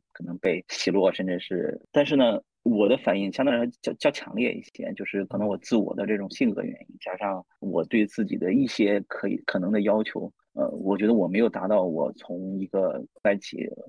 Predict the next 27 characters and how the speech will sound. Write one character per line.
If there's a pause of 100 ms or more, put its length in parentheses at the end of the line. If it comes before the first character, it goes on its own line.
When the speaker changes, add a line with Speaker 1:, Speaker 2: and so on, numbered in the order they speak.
Speaker 1:
来
到
这
个
互
联
网
我
想
要
的
东
西。
当
然
我
当
时
很
功
利
啊，
我
想
要
一
些